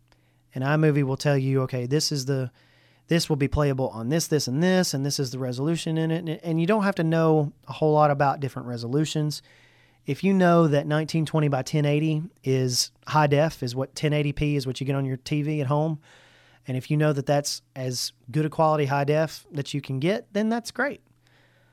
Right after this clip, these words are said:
Um, but as far as exporting it to a regular D V D, it's not gonna be that resolution because it's a regular standard definition D V D.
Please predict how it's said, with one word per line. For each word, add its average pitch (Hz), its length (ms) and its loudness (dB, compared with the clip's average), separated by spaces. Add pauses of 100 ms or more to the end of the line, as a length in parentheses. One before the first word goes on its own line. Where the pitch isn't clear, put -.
(200)
Um, 143 480 2 (320)
but 151 160 0
as 160 120 2
far 175 220 4
as 170 100 0
exporting 175 460 -2
it 170 100 -6
to 151 340 0
a 143 60 2
regular 139 360 -2
D 123 140 -2
V 123 100 -4
D, 190 260 -2
it's 220 160 -8
not 143 160 -8
gonna 127 140 -6
be 127 140 -2
that 127 180 -6
resolution 139 600 -4
because 135 300 -4
it's 127 180 -6
a 117 140 -6
regular 120 340 -6
standard 165 440 -2
definition 151 500 -2
D 139 140 -2
V 131 80 -4
D. 135 340 -2